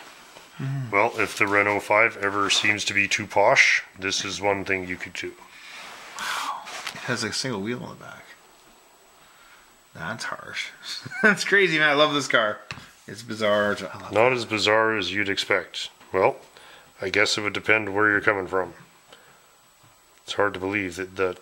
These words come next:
Speaker 2: would, uh, actually be viable, but apparently they are. They're probably not too bad.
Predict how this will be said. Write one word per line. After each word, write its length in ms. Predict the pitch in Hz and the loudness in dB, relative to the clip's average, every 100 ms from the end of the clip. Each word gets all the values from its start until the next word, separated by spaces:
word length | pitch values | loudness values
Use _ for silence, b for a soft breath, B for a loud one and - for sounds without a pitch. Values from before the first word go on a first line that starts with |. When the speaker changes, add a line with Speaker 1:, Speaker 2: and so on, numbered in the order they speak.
| - | -16
Speaker 2:
would, 360 | 98 92 90 92 | -12 -12 -12 -6
uh, 480 | 92 90 87 - - | -4 -4 -6 -10 -8
actually 300 | 92 - 95 | -4 -4 -4
be 160 | 92 | -8
viable, 520 | 92 95 98 90 87 98 | -4 -2 0 -2 -6 -8
but 160 | 92 90 - - - | -10 -12 -18 -20 -2
apparently 300 | - 131 123 | 2 4 4
they 100 | 120 | 4
are. 220 | 120 147 - | 4 2 -4
They're 100 | 110 | -8
probably 540 | 95 - 110 139 110 101 | -10 -2 2 2 2 2
not 180 | 110 | 2
too 120 | - 107 | 0 0
bad. 220 | 117 | 0